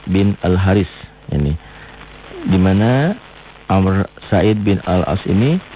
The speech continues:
yang mentalak istri mereka, sedangkan mereka ber-, berada dalam haid. Ayat ini, surat At-Talaq ayat pertama, melarang perbuatan seperti itu.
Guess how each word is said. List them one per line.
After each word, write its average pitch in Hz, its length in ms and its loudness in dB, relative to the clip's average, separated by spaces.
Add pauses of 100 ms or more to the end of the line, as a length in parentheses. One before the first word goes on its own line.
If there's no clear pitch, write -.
(340)
yang 98 240 2
mentalak 101 400 0 (160)
istri 101 240 -2
mereka, 101 560 0
sedangkan 95 320 0
mereka 101 320 0
ber-, 107 200 -2 (120)
berada 98 560 0
dalam 90 320 2 (240)
haid. 110 160 4 (1120)
Ayat 107 240 2
ini, 156 560 2
surat 107 160 -2
At-Talaq 123 400 -2
ayat 104 240 -2
pertama, 113 560 2 (800)
melarang 123 560 2
perbuatan 92 480 0
seperti - 400 -6
itu. - 160 -10